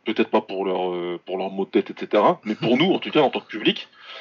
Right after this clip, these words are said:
c'est deux styles qui, qui, qui, qui convenaient parfait-,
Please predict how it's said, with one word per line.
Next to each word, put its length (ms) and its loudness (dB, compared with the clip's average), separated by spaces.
c'est 180 0
deux 120 0
styles 280 -4
qui, 460 -8
qui, 540 -18
qui, 160 -20
qui 140 -14
convenaient 200 -4
parfait-, 280 4